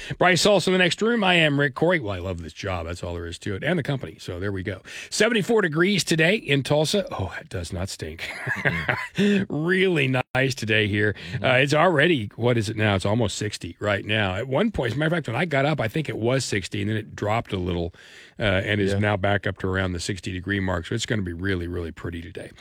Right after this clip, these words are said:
Speaker 1: All right, so we know that yesterday kinda wrapped up recruiting for everybody. Not much for O S U and O U because they had all, most of theirs in the books. Tulsa had still been after a few guys, and they were able to pick up a few.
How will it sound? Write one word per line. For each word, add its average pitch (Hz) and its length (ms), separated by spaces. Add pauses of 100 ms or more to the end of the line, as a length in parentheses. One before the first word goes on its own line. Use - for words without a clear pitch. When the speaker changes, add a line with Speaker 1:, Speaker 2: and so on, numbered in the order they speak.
(220)
Speaker 1:
All 135 80
right, 156 120
so 180 120
we 170 100
know 180 160
that 175 80
yesterday 156 420
kinda 143 240
wrapped 143 280
up 151 100
recruiting 131 400
for 117 160
everybody. 110 420
Not 131 220
much 120 200
for 120 120
O 110 80
S 113 160
U 120 60
and 107 100
O 135 120
U 113 240
because 101 340
they 104 180
had 101 160
all, 98 240
most 110 360
of - 40
theirs 107 220
in - 40
the 85 60
books. 101 380 (420)
Tulsa 220 340
had 147 220
still 143 460
been 131 260
after 147 340
a 120 60
few 131 180
guys, 127 460
and 113 140
they 117 100
were 120 120
able 120 200
to 92 80
pick - 260
up 123 160
a 104 60
few. 90 340